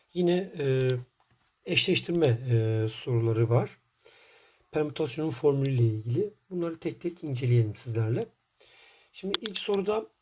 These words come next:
n'in sıfırlısı. Biz biliyoruz ki permütasyon n'in sıfırlısı bir demekti. O zaman birinci soru A ile eşleşecek. İkinci örneğimiz n'in birlisi.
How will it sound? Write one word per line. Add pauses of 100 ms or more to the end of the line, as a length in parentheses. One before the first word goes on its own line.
(160)
n'in
sıfırlısı.
Biz
biliyoruz
ki
permütasyon
n'in
sıfırlısı
bir
demekti. (500)
O
zaman
birinci
soru
A (160)
ile
eşleşecek. (920)
İkinci
örneğimiz (200)
n'in
birlisi.